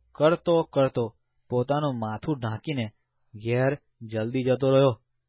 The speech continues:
અને પોતા પર જે વીત્યું હતું, તે હામાને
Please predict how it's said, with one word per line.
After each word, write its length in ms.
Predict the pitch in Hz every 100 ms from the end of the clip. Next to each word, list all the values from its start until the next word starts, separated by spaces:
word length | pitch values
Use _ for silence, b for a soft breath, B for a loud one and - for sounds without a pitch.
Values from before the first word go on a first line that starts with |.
| _ -
અને 200 | 117 127
પોતા 380 | 123 123 127 135
પર 120 | 139 123
જે 160 | 120
વીત્યું 400 | 113 113 165 170
હતું, 300 | 156 139 127 _ _ _ _ _
તે 160 | 131 143
હામાને 760 | 139 - 104 110 127 143 151